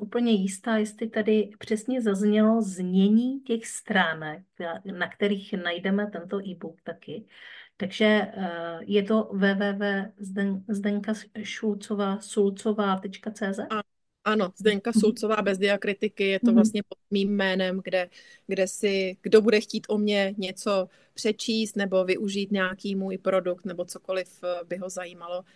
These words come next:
Speaker 2: eh, o mně a mém směru, tak, eh, najde na těchto těch stránkách.
Speaker 1: Mhm. Takže to je výzva, eh, milé dámy a milí pánové.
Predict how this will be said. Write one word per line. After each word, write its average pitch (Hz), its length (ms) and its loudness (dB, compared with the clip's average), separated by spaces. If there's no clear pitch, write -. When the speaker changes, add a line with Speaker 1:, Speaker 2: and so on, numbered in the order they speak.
Speaker 2:
eh, 170 500 -14
o 202 100 2
mně 196 360 2
a 185 200 -4
mém 185 280 -6
směru, 180 460 -4
tak, 170 160 -8
eh, 165 120 -6
najde 165 300 -6
na 160 120 -10
těchto 165 240 -10
těch 165 160 -10
stránkách. - 640 -14
Speaker 1:
Mhm. 233 300 2
Takže 220 600 2
to 247 100 2
je 247 160 4
výzva, 202 540 -2
eh, 185 220 0
milé 185 440 2
dámy 185 460 -4
a 190 80 -6
milí 185 380 -2
pánové. 185 640 -2